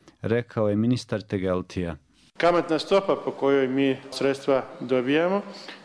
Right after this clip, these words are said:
Speaker 2: je promjenjiva i ona se utvrđuje na osnovu kretanja korpe, takozvane korpe valuta, specijalnih prava vučenja. U ovom trenutku ta kamatna stopa je jedan zarez nula osam.
Speaker 1: Vlada je prihvatila i uredbu o uslovima i načinu plaćanja gotovim novcem.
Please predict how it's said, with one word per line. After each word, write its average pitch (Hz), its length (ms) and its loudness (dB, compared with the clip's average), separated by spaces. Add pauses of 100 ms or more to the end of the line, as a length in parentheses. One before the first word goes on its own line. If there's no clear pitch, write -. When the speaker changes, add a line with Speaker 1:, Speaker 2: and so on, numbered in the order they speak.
Speaker 2:
je 135 180 0
promjenjiva 156 840 2
i 143 100 0
ona 160 180 2
se 147 160 -4
utvrđuje 151 720 0
na 135 160 2
osnovu 143 320 -2
kretanja 143 600 2 (460)
korpe, 139 640 2
takozvane 135 420 0
korpe 139 400 0
valuta, 135 680 0 (300)
specijalnih 135 640 0
prava 127 280 2
vučenja. 156 540 0 (400)
U 131 180 4
ovom 165 200 6
trenutku 147 520 -2
ta 143 260 0
kamatna 135 400 -2
stopa 139 440 0
je 131 300 -2
jedan 131 300 0 (120)
zarez 123 580 0
nula 120 400 0
osam. 117 320 -6 (540)
Speaker 1:
Vlada 127 340 0
je 135 80 2
prihvatila 131 680 -2
i 123 80 -2
uredbu 123 400 -2
o 113 120 2
uslovima 131 440 2
i 113 60 0
načinu 123 440 0
plaćanja 120 520 0
gotovim 113 520 -2
novcem. 101 560 -2